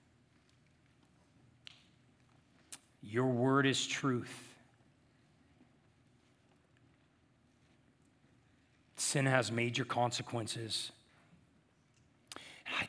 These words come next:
think that we just think it's not that big of a deal, and I hope this, this evening we walk out here understanding sin is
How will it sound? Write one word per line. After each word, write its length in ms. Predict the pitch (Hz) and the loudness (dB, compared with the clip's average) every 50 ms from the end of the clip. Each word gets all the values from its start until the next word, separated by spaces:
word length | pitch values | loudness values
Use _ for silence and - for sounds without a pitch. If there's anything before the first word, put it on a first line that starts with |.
| - | -2
think 200 | - 143 139 127 | 0 0 0 0
that 160 | - 147 123 113 | 0 -4 -4 -2
we 240 | 120 123 127 131 | -2 0 0 0
just 300 | 123 113 127 123 120 - | 0 0 0 0 -2 -2
think 180 | - 135 131 120 | -2 -2 -2 -2
it's 180 | 120 117 - - | -2 -2 0 2
not 260 | 120 120 131 131 127 | 2 4 4 4 4
that 200 | 151 135 127 117 | 4 4 4 4
big 180 | - 120 120 120 | 2 2 2 2
of 80 | 123 | 2
a 80 | 123 120 | 2 2
deal, 560 | 113 104 104 110 127 127 127 113 107 104 101 110 | 0 0 -2 0 2 2 2 2 0 -2 -4 -4
and 100 | 117 113 | -4 -2
I 140 | 117 123 110 | -2 -2 -2
hope 400 | 95 87 123 120 127 123 - - | -2 0 0 0 0 -2 -6 -6
this, 400 | - 110 - - - - - - - - - - - | -4 -2 0 0 -2 -2 -6 -12 -18 -20 -20 -12 -8
this 260 | - 120 - - - | -4 -4 -2 -2 -2
evening 440 | 123 127 127 117 117 117 110 107 110 | -2 -2 -2 -2 -4 -4 -4 -4 -2
we 380 | 113 127 131 131 123 107 - - - - - | 0 0 2 2 0 -2 -4 -8 -14 -10 -2
walk 320 | 127 127 123 117 - - | 2 4 4 4 4 2
out 240 | 127 117 120 123 117 | 4 6 6 6 6
here 220 | 107 113 113 110 - | 4 0 -4 -2 0
understanding 1120 | 123 123 120 120 110 113 101 - - - - - - 123 127 131 127 120 87 80 - - | 0 2 2 0 0 -2 -2 -2 -2 -2 -2 -2 -2 0 0 0 0 0 -2 -4 -6 -6
sin 640 | - - - - - 143 135 123 107 95 95 95 92 - - - - - - - | -2 0 0 2 2 2 2 2 0 -2 -6 -10 -12 -14 -14 -14 -14 -14 -12 -6
is 260 | - 120 117 113 101 | -2 0 0 0 -2